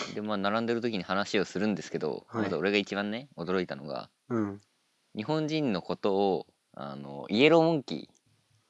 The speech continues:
Speaker 1: ー言うじゃないですか。
Speaker 2: うん。
Speaker 1: まあ、言うっていうか、まあ、バカにする感じで。
Speaker 2: うん。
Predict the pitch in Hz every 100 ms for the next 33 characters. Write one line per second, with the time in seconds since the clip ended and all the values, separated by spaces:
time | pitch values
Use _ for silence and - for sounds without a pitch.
0 | _ _ _ _ 139 131 110 - - -
1 | 85 90 90 95 131 - 95 76 - -
2 | _ 104 104 87 98 95 92 87 92 85
3 | 104 - 123 110 101